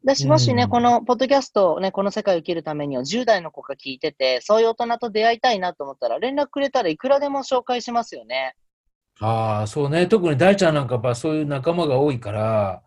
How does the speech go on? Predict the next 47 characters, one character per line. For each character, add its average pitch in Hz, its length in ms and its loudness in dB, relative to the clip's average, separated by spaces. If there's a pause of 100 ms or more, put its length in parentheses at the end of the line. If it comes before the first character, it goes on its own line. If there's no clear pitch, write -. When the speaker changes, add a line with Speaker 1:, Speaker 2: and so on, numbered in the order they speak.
Speaker 1:
は 123 300 0
い。 104 140 -10 (140)
Speaker 2:
う 135 60 -4
ん。 131 240 -2 (800)
な 139 80 -10
ん 135 40 -14
か 120 140 -4
そ 156 200 -4
う 170 60 -2
い 175 80 0
う 170 60 -2
こ 170 120 -4
と 165 120 -4
も 127 80 -2
ね、 131 160 0
ち 151 80 -2
ょ 185 40 0
っ 185 40 -4
と 170 80 0
い 214 60 0
つ 226 100 -2
も 180 300 6
な 180 120 6
ん 175 60 0
か 175 120 4
も 165 600 4
う、 - 60 -20
こ-、 165 160 0
今 180 180 -4
年 196 260 0
入 214 200 2
っ - 40 -10 (640)
て 175 100 -4
か - 180 0
ら 135 40 0
い 147 80 -2
ろ 160 80 -4
い - 40 -12
ろ 190 180 2
計 208 260 2
画 196 320 -2
し 214 100 -6
て 226 60 4
る 214 60 2
こ 175 160 0
と 165 100 -2
が 135 240 4